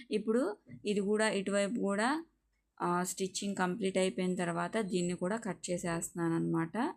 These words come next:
కట్ చేసేసి రివర్స్ చేసుకోవాలి. అప్పుడు రెండు వైపులా బోర్డర్ అనేది వస్తుంది,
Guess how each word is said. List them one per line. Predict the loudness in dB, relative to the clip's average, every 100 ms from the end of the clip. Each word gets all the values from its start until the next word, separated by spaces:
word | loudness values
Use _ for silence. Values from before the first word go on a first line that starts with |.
| -10 -18 -16 -4
కట్ | -2 -2 -4
చేసేసి | -4 -2 -4 -2 -4 -4 _ _ -2
రివర్స్ | 0 2 2 2
చేసుకోవాలి. | 2 0 -2 0 0 0 0 -2 -6
అప్పుడు | -2 0 2
రెండు | 0 0 0
వైపులా | 0 0 -4 -2 0
బోర్డర్ | 0 0 -2 -2
అనేది | 0 0 2 0
వస్తుంది, | -2 -4 -2